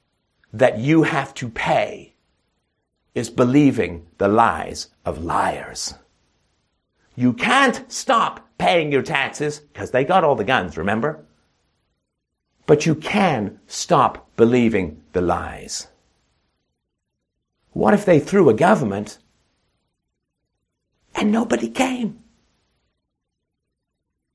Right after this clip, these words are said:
When you sign that check, think about it.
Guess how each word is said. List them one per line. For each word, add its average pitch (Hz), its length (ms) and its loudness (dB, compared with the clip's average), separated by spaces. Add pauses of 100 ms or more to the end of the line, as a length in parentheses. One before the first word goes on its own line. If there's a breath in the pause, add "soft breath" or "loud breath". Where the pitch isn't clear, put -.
(960)
When 143 160 2
you 131 60 -2
sign 190 340 2
that 160 200 -4
check, - 440 -6 (1120)
think 151 300 2
about - 320 -4
it. - 160 -20